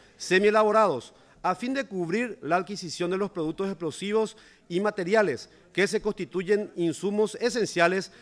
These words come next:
para las obras de infraestructura vial ejecutados por el Estado paraguayo. La Comisión de Presupuesto aconseja su aprobación. Gracias.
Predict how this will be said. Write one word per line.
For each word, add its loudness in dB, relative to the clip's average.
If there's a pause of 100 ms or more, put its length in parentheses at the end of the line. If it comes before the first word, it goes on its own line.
(180)
para 6
las -2
obras 0
de 0
infraestructura -4
vial 0 (280)
ejecutados 0 (560)
por 2
el 0
Estado 2
paraguayo. 0 (360)
La 2
Comisión -2
de 0
Presupuesto -2
aconseja -4
su -4
aprobación. -4 (340)
Gracias. -8